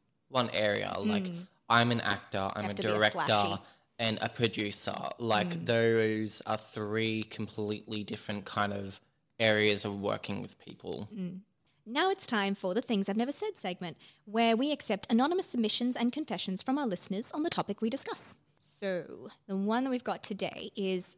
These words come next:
Speaker 2: "I was so focused on getting through uni that I didn't do anything to help myself in reality. It feels like all the people I know doing uni now are starting magazines and production companies and producing podcasts,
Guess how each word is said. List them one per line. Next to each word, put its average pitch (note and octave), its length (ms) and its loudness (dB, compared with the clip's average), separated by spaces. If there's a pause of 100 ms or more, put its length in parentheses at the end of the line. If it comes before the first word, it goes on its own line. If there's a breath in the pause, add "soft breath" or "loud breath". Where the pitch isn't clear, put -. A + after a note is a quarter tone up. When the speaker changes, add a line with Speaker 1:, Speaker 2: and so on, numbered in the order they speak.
Speaker 2:
"I G#3 60 0
was G3+ 140 0
so C4 200 0
focused C4+ 440 -2
on G#3 160 0
getting G3+ 240 2
through G3 280 0
uni E3+ 420 -2
that E3+ 120 -2
I E3+ 80 0
didn't F#3 280 0
do F3+ 120 0
anything F3+ 340 -2
to F#3 60 0
help E3+ 200 -4
myself E3+ 400 -2
in E3+ 100 -2
reality. E3+ 520 -4 (440 soft breath)
It - 100 -12
feels G#3+ 280 2
like G3+ 160 2
all G3+ 100 4
the G3 80 -2
people G3+ 300 -2
I G3 80 2
know F#3 260 0
doing F#3 300 0
uni F3 240 -2
now G3+ 360 2
are F3 60 -4
starting F#3 380 0
magazines A3 580 0
and D#3+ 100 -16
production G#3+ 400 0
companies E3 460 -4
and E3 120 -4
producing G#3 380 0
podcasts, - 720 -4